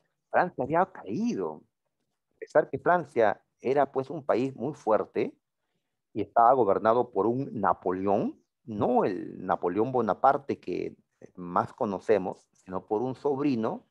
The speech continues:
que adoptó el nombre de Napoleón tercero. Francia fue aplastada por Alemania.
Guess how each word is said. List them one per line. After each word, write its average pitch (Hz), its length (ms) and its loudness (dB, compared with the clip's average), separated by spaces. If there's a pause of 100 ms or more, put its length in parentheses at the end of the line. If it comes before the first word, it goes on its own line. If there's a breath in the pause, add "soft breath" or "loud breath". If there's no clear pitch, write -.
(500)
que 101 60 4
adoptó 95 400 2
el 120 100 2
nombre 117 400 0
de 113 180 2
Napoleón 98 640 -2
tercero. - 500 -2 (840)
Francia 196 520 0
fue - 200 -4
aplastada 147 840 0
por 87 180 -6
Alemania. 78 720 -8